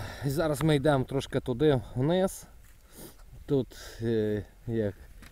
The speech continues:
як ми жартуємо, е, там один такий дядько говорив, такий там, «Куль накопали, ой, ми йдемо куль накопаємо».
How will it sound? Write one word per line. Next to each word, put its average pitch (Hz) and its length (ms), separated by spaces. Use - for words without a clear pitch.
як 113 160
ми 131 120
жартуємо, 123 680
е, 104 140
там 117 240
один 120 260
такий 123 180
дядько 139 420
говорив, 113 440
такий 113 280
там, 101 300
«Куль 214 360
накопали, 185 1400
ой, 156 420
ми 151 240
йдемо 127 360
куль 165 420
накопаємо». 95 1000